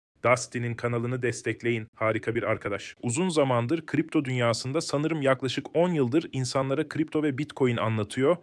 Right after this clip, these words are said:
Herkese mutlu Şükran günleri. İyi günler. Uni'de pozisyon aldım. Tonda şimdiden yüzde sekiz kar var. Yapay zeka ve totaliter hükümetler hakkında acil uyarı. Çok dikkatli olun. Piyasalar dokuz saat içinde açılacak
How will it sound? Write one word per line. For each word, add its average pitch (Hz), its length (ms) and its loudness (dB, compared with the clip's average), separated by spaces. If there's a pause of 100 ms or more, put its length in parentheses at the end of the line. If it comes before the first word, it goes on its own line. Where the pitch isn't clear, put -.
(140)
Herkese 139 420 0
mutlu 131 280 -2
Şükran 135 420 0
günleri. 104 400 -2
İyi 139 180 4
günler. 104 360 -2
Uni'de 175 360 4
pozisyon 131 460 0
aldım. 131 300 2 (100)
Tonda 160 360 2
şimdiden 151 440 0
yüzde 127 320 0
sekiz 135 300 -6
kar 123 220 4
var. 101 400 0
Yapay 160 380 4
zeka 143 460 2
ve 127 140 0
totaliter 131 540 0
hükümetler 127 540 0
hakkında 131 500 0
acil 117 360 2
uyarı. 110 380 2 (100)
Çok 160 240 -2
dikkatli 131 440 -2
olun. 104 260 -2 (140)
Piyasalar 151 640 0
dokuz 127 280 -2
saat 127 320 0
içinde - 280 -6
açılacak 120 640 -2